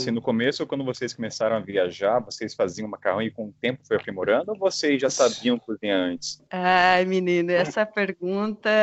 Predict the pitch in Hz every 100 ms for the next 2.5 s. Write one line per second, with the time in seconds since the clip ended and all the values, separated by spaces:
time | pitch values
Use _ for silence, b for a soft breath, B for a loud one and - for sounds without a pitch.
0 | 208 175 208 214 226 233 226 - 226 -
1 | 254 226 254 247 226 240 269 269 262 262
2 | 254 247 226 233